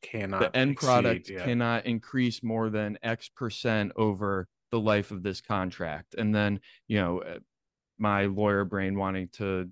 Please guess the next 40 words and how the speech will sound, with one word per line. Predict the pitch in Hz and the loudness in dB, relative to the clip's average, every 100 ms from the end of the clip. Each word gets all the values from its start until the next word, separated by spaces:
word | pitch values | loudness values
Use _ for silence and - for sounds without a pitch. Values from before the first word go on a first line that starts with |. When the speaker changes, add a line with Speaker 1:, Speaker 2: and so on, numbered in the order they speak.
| - | -6
Speaker 2:
negotiate | 104 110 101 - 101 92 | 0 2 0 -2 -4 -4
the | 98 | -4
other | 98 95 | -4 -4
side | - 104 101 95 | -4 0 2 0
as | 92 | -2
well, | 104 101 90 | 2 2 2
or | 90 | -2
like, | 95 - - | -8 -10 -6
you | 98 | -4
know, | 90 90 | -2 -4
uh, | 90 87 - _ _ _ - | -4 -6 -10 _ _ _ -4
uh, | 76 90 - _ _ _ _ _ _ - | -2 -4 -8 _ _ _ _ _ _ -4
uh, | 85 | -4
what | 117 127 - - | 2 6 6 8
they | 113 | 6
would | 104 92 | 6 2
think | - 120 104 95 | 2 4 4 2
is | 98 95 | 0 2
like, | 98 - | 2 4
okay, | 120 120 107 | 0 2 0
so | 101 110 | 2 0
then | 107 110 | 2 2
the | 107 | 0
give | 95 117 113 107 | 0 4 4 2
is | 101 101 92 - _ _ | 0 0 -2 -8 _ _
if | 127 117 - _ | 0 0 -2 _
the | 120 110 101 104 - - | 2 2 2 -2 -10 -2
rate | 127 123 | 2 2
of | 117 117 | 0 -2
inflation | 110 - 110 110 - 104 | -4 -2 0 0 -2 -4
reaches | 101 104 98 101 98 90 - | -4 -4 -4 -4 -4 -6 -4
X | 104 - | -4 -6
percent, | - 101 - 104 95 90 | -6 -6 -4 -2 0 -2
Speaker 1:
Mm-hmm. | 107 101 101 | -6 -10 -2
Speaker 2:
then | 117 110 | 2 4
you're | 110 104 | 4 4
allowed | 101 101 95 90 | 2 2 0 -2
to, | - 95 90 | -4 -4 -4
uh, | |
go, | 95 107 | -4 -2